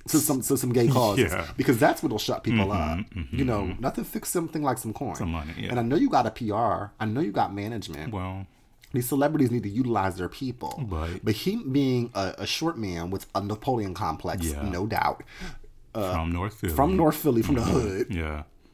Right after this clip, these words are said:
Speaker 1: He's like, "I said what I said." But, you know, it cost you some coins.
Speaker 2: Some coins.
Speaker 1: It cost you a position because
Speaker 2: Mm-hmm.
Speaker 1: that, I think, is, is you kind of been exalted to the position of he's the funny black guy
Speaker 2: Mm-hmm.
Speaker 1: that,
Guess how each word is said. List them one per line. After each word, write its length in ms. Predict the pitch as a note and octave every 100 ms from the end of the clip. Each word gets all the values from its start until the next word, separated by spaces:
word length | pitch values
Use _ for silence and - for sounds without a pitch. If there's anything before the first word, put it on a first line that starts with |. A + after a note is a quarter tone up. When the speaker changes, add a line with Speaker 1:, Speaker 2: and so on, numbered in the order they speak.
| -
Speaker 1:
He's 220 | G#2+ F3
like, 140 | G#2+ - - -
"I 100 | -
said 220 | - G2+ G#2
what 100 | A2
I 80 |
said." 400 | C3+ E3+ F3+ F2+
But, 120 | G#2+ -
you 60 |
know, 120 | D3+
it 140 | C#3 C3
cost 260 | D3 - -
you 40 |
some 160 | - F2
coins. 500 | - G#2 D2 - -
Speaker 2:
Some 220 | F2 F2+
coins. 420 | - C#2+ C2+ C#2 C#2 - -
Speaker 1:
It 80 | -
cost 260 | - C#3 C3
you 60 | B2+
a 40 |
position 480 | - F#2+ G#2+ - F#2
because 320 | C#3 A2 G2
Speaker 2:
Mm-hmm. 400 | F#2+ - - A2+
Speaker 1:
that, 260 | A#2 C#3+ -
I 80 | G#2+
think, 360 | G#2 - G#2+ -
is, 300 | G2 F#2 F2+
is 360 | F#2 E2+ E2+ - - -
you 240 | A2+ B2+ E3
kind 220 | D3 A#2
of 80 | F2+
been 320 | G2+ F#2 F2 F#2 _ -
exalted 540 | A2 G#2 A2 G#2 -
to 140 | - F#2
the 160 | F#2
position 500 | - F2+ F#2+ - F#2
of 440 | F2 F2+ E2+ E2+ - - - - - -
he's 220 | E3+ E3
the 80 | D3
funny 240 | - B2
black 340 | G2 G2+ G#2 -
guy 420 | B2 B2 B2 F2+
Speaker 2:
Mm-hmm. 580 | F2+ D#2+ E2+ D3 F3+ A2
Speaker 1:
that, 400 | A2 G2 G2